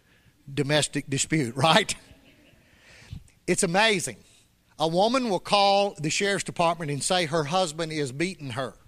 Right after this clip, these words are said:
The deputy will arrive to arrest her husband. The woman will jump on the deputy and beat him. It's crazy. Happens all the time. A deputy had rather go to a bank robbery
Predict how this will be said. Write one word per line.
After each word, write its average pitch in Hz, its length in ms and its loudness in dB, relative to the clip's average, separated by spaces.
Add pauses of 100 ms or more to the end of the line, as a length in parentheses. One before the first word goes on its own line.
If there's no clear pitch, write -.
(1080)
The 175 180 -4
deputy 214 500 -2
will 175 220 -2
arrive 190 520 2
to 180 160 0
arrest 185 440 0
her 185 100 0
husband. 160 400 0
The 147 40 -4
woman 175 340 -4
will 151 80 -8
jump 165 260 -4
on 165 140 -2
the 139 40 -8
deputy 147 340 -4
and 135 120 -8
beat 151 160 -4
him. 135 200 -8 (2750)
It's - 60 -12
crazy. 247 420 0 (400)
Happens 208 300 2
all 240 180 4
the 214 80 -6
time. 254 340 2 (1300)
A 180 120 6
deputy 254 480 2
had 190 200 2
rather 240 200 2
go 247 220 4
to 254 180 2
a 240 80 4
bank 262 400 4
robbery 247 640 4